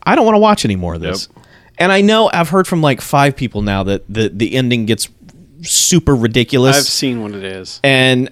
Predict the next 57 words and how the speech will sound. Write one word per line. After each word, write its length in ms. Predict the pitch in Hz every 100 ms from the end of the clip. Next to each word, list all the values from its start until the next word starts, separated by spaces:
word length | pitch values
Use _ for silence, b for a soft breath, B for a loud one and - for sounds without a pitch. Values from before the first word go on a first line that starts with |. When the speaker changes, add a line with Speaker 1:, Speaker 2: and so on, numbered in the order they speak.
| -
Speaker 1:
I 120 | 139
just, 280 | 135 135 -
I 120 | 127
just 360 | 127 127 - - -
Speaker 3:
I've 140 | 156
seen 160 | 240 214
what 100 | 170
it 80 |
is, 200 | 160 156 135
and 100 | 131
it 100 | -
probably 280 | 131 120 107
does 240 | 113 113
help, 300 | 131 135 -
but 320 | 123 120 113 - _ _ _ - 120
Speaker 1:
getting 300 | 131 135 123
there 180 | 113 107
is 100 | 107
not 160 | 104
worth 220 | 107 101
it. 120 | 90 - -
Speaker 2:
I 80 | 160
felt 180 | 233 214
like 100 | 165
Speaker 3:
Yeah. 60 |
Speaker 2:
I 20 | 147
wanted 220 | 151 143
to 60 | 120
watch 320 | 120 120 -
the, 240 | 113 -
uh, 100 | 110
the 100 | 110
movie 240 | 120 123 117
that 120 | 101
was 120 | 104
on 140 | 110 101
before 460 | 90 - 104 82
it. 100 | 76 _ _ b b
Whatever, 540 | 117 113 113 107 95
um, 420 | 101 95 90 87 _ _ _ _ _ _ _
what, 180 | 113 131
I 140 | 135 113
think 120 | 151
it 40 | 127
was 120 | 82
Mega 240 | 90 110
Shark 260 | - 95 87
was 120 | 90
on, 200 | 98 98
like, 140 | 92 92 _ - 120 _
right 220 | 117 113 98
before 340 | - 113 107
it 40 | 90
on 40 |
Sci-Fi, 380 | 85 101 101 98
so 180 | - 101
my 200 | 95